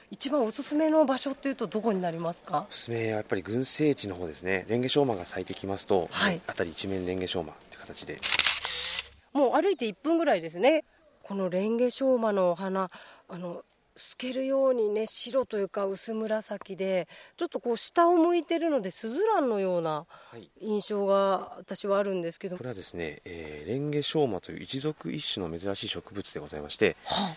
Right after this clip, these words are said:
Speaker 2: えー、こう、レンゲが逆さまにこう、吊り下がるように咲いています。で、葉っぱの方がサラシナショウマという植物に似てることから、二つの名前を合わせまして、レンゲショウマと呼ばれております。
Speaker 1: はあ。葉っぱがちょっとこ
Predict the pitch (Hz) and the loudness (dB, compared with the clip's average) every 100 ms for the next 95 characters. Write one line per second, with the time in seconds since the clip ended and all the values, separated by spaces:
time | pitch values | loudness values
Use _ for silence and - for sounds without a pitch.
0 | - 113 104 - - 95 85 101 147 160 | -8 -4 -4 -6 -8 -6 -2 0 0 2
1 | 156 147 117 - - 160 160 151 - 135 | 0 -2 -4 -8 -10 -10 -10 -12 -14 -10
2 | - 135 175 196 151 90 76 - 76 - | -4 2 4 4 2 0 -2 -10 -12 -14
3 | 76 - - 139 - - - 196 202 233 | -18 -18 -18 -18 -14 -12 -2 -2 2 0
4 | 165 143 - 104 143 165 170 - 175 139 | 2 0 -2 -6 -4 -2 -4 -2 -2 -2
5 | 101 85 - - 110 - 78 71 76 - | -4 -6 -8 -10 -10 -10 -12 -12 -16 -8
6 | 123 - 143 147 127 127 123 _ _ 147 | -6 -6 -6 -4 0 0 -2 _ _ -10
7 | - 160 101 87 78 87 - 127 135 - | -4 -4 -2 -2 -2 -4 -6 -10 -10 -6
8 | 82 _ _ _ - 80 90 101 113 135 | -6 _ _ _ -14 -8 -6 -4 -2 -2
9 | 107 82 - - 73 73 80 78 76 - | -4 -6 -10 -16 -16 -14 -14 -16 -16 -18
10 | - _ _ _ - - - - - - | -20 _ _ _ -20 -20 -20 -20 -20 -20
11 | - - - 214 202 220 233 240 247 247 | -14 -8 -6 -6 -6 -6 -4 -4 -4 -4
12 | 254 254 247 - - - - - _ _ | -6 -6 -6 -10 -16 -18 -20 -20 _ _
13 | _ - - 185 _ - 254 240 262 - | _ -14 -10 -10 _ -4 -4 -2 -4 -2
14 | 294 - 214 - 190 180 180 185 | -4 0 0 4 4 6 4 2